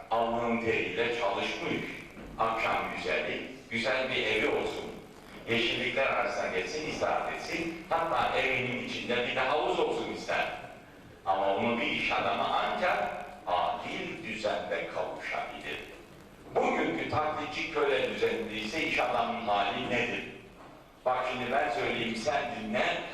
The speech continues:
Doğru mu söylüyorum, yanlış mı? Kendin kararını ver. Önce bir defa bugünkü düzende iş adamının evi yok, bir gece kondusu var.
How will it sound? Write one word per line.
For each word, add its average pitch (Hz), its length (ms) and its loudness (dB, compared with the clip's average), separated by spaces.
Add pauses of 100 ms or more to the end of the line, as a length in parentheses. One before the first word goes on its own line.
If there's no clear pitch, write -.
(200)
Doğru 156 380 4
mu - 80 0
söylüyorum, 113 760 2
yanlış 131 340 0
mı? 135 340 -6
Kendin - 400 2
kararını 156 520 2
ver. - 100 2 (840)
Önce 185 360 2
bir - 60 0
defa 160 380 4
bugünkü 156 340 0
düzende 143 420 0
iş - 140 0
adamının - 440 0
evi - 260 0
yok, - 400 0
bir 117 80 -6
gece 113 400 2
kondusu - 440 -2
var. - 180 2